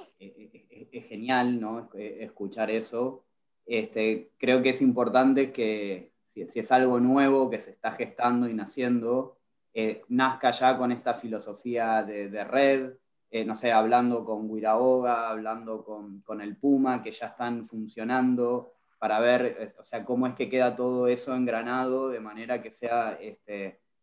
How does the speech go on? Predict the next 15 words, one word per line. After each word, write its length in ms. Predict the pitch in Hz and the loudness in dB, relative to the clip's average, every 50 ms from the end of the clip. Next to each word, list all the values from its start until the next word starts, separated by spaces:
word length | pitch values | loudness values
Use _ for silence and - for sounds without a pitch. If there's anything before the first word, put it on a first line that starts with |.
| _ _ _ | _ _ _
un, 160 | 120 120 113 - | -10 -10 -6 0
un 140 | 131 123 123 | 2 2 4
nuevo 300 | 123 131 135 135 127 123 | 4 4 4 4 4 4
actor, 580 | 117 104 - - 123 131 135 131 127 110 - _ | 2 0 -4 -4 -2 -2 -2 -2 -6 -10 -12 _
este, 420 | 110 - _ _ - 101 101 95 | -20 -20 _ _ -14 -12 -12 -12
súper 380 | 92 _ - 117 101 117 110 107 | -12 _ -16 -10 -8 -8 -8 -6
clave. 340 | 113 117 110 107 101 90 - _ _ _ _ _ _ _ | -4 -4 -2 -2 -4 -6 -10 _ _ _ _ _ _ _
Y 100 | 117 123 | 0 2
algo, 360 | 135 143 165 165 160 156 151 117 | 4 4 6 6 6 6 4 2
o 60 | 123 | 0
sea, 200 | - - 131 131 | -2 -2 0 0
no, 200 | 139 143 135 127 | 0 0 0 0
no, 220 | 139 139 139 123 | 0 0 0 0
no 100 | 135 143 | 0 2
es, 220 | 147 151 151 - | 2 0 -2 -4